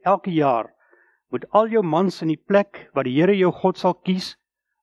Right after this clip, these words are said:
in sy teenwoordigheid verskyn. Op die fees van die ongesierde brode,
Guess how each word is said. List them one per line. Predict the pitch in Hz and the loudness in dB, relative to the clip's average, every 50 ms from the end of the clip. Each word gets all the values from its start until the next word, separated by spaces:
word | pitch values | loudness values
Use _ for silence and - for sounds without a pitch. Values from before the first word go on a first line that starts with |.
| _ _ - | _ _ 0
in | 202 185 165 | 2 2 2
sy | - 185 175 165 | 2 0 0 2
teenwoordigheid | - 180 165 151 113 117 170 208 214 226 185 - 175 160 - | 2 2 2 2 0 2 2 2 2 2 -2 -2 -6 -6 -6
verskyn. | - 165 - - - - 156 135 120 98 - _ _ _ _ _ _ _ _ _ _ _ _ _ _ _ _ _ _ _ _ | -6 -8 -8 -8 -4 -2 -2 0 0 -4 -6 _ _ _ _ _ _ _ _ _ _ _ _ _ _ _ _ _ _ _ _
Op | - 151 | -8 -8
die | 127 | -8
fees | - - 180 190 190 - - | -6 0 2 2 2 2 0
van | - 175 151 | -2 -2 -2
die | 151 | 0
ongesierde | 147 160 156 - 160 - - - 151 135 135 107 | 0 -2 -2 -2 -4 -8 -6 -6 -2 -2 -2 -2
brode, | 117 113 139 160 175 190 226 226 | 0 2 2 4 4 2 0 -4